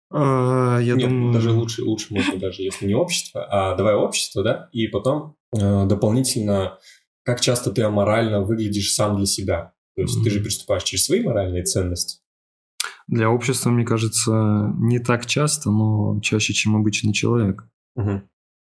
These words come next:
Speaker 1: Потому что я отношусь к людям немного по-другому, я смотрю на них немного по-другому, нежели как раз-таки, м, нормализированный, по мнению общества, человек.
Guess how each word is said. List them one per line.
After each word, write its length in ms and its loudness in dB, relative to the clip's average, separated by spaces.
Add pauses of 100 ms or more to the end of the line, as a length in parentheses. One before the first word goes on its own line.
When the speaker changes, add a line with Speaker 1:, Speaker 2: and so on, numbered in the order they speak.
(280)
Speaker 1:
Потому 300 0
что 180 -2
я 80 2
отношусь 360 0
к 100 -8
людям 280 2
немного 340 2
по-другому, 840 0
я 220 0
смотрю 360 -2
на 40 2
них 180 -2
немного 260 0
по-другому, 680 0 (100)
нежели 580 0
как 180 -6
раз-таки, 680 -2 (340)
м, 300 2
нормализированный, 1160 0 (640)
по 100 2
мнению 300 4
общества, 300 -2
человек. 480 2